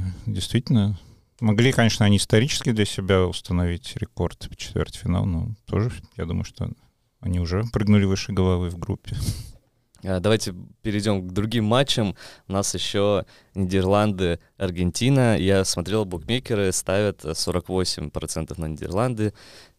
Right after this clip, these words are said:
Speaker 2: пятьдесят два на Аргентину. То есть, э, почти равный, почти пятьдесят на пятьдесят. Э, то есть, э, в-, в-, победить должен действительно сильнейший, да, и нету явного фаворита,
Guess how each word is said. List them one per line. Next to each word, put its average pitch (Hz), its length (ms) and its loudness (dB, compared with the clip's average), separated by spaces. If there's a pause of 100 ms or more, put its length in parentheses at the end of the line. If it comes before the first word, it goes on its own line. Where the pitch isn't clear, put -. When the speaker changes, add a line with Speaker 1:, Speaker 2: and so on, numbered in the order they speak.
(300)
Speaker 2:
пятьдесят 87 340 -2
два 95 320 0
на 87 340 -2
Аргентину. 87 840 -2
То - 120 -8
есть, 80 300 -6
э, 71 80 -10 (680)
почти 85 360 -4
равный, 95 600 0
почти - 360 -6
пятьдесят 85 420 -4
на 85 80 -4
пятьдесят. 85 500 -4 (100)
Э, 78 120 -8
то - 140 -8
есть, - 360 -8
э, 78 300 -4 (360)
в-, - 60 -18 (340)
в-, - 40 -16 (420)
победить 98 460 0
должен 101 300 4
действительно 92 340 -2
сильнейший, 95 580 0
да, 82 140 -2
и 87 160 -2
нету 101 260 -2
явного 90 320 0
фаворита, 113 600 -4